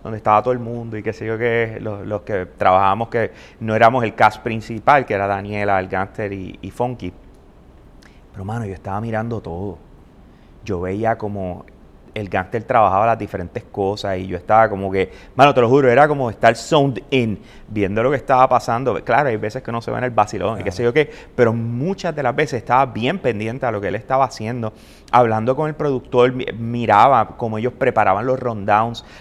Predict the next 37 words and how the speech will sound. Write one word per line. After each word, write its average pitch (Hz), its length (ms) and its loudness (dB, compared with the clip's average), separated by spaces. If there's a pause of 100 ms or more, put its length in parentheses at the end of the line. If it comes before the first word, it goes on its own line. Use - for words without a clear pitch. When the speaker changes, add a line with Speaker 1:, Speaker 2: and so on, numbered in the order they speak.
Speaker 1:
Los 143 160 2
rundowns 135 640 2
míos, 143 480 -4 (480)
eh, 127 240 2
es 120 180 2
un, 156 460 -8 (220)
eh, - 180 -14 (200)
no, 139 280 -2
no 143 140 -2
es 156 60 0
un 185 100 -2
copy-paste, 143 680 2
pero 113 300 4 (240)
salen 175 560 2
de 127 80 6
lo 127 100 4
que 127 100 2
aprendí 117 560 0
a 135 140 -4
cómo 120 220 -6
tú 139 100 -8
trabajas 139 420 0
rundowns, 127 680 -2 (280)
eh, 120 460 4
eh, 107 400 -2
en 117 160 -2
el 104 80 -4
circo. - 460 -6 (320)
¿Me 110 100 -8
entiendes? 156 340 -2
A 107 80 -2
cómo 113 160 -6
se 156 120 -4
preparaban, 143 560 2
cómo 110 200 -6
se 151 140 -8
llevaban, 135 340 6